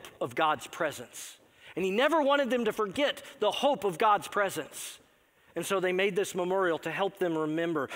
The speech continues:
God always wants his people to remember his presence, his presence in your life. In his presence, there is hope. Emmanuel. Now I want to talk about one stone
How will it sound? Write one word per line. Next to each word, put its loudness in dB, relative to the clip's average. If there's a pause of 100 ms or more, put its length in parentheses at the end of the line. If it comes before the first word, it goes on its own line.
(120)
God 4
always 4
wants 0
his -4
people 0 (160)
to -2
remember 2 (120)
his 0
presence, 0 (280)
his -4
presence -2
in -2
your 2
life. 0 (1120)
In -10
his -8
presence, -4 (800)
there 0
is -4
hope. -4 (600)
Emmanuel. 4 (2750)
Now 6
I 6
want 4
to 4
talk 4
about 6
one 4
stone 0